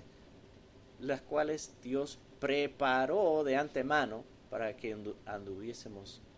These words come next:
en ellas". Entonces, Dios como soberano, nos prepara nuestras buenas obras, nuestra vida de santidad. Él nos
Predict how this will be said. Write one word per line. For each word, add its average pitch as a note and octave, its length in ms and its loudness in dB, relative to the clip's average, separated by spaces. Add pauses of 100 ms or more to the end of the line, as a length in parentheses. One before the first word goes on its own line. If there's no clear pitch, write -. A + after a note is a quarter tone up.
(320)
en G2+ 140 -10
ellas". F2+ 460 -10
Entonces, F2 480 -14 (1900)
Dios A#2+ 720 0 (1040)
como G2+ 460 -8
soberano, G#2 800 0 (520)
nos G2+ 340 -12 (1400)
prepara G#2 760 -4 (200)
nuestras G2+ 600 -8
buenas G2 320 -8
obras, F#2+ 440 -6
nuestra F#2 440 -6
vida B2+ 300 -4
de C3 120 -2
santidad. G2+ 640 -6 (120)
Él G#2+ 260 -8 (460)
nos G#2+ 420 -10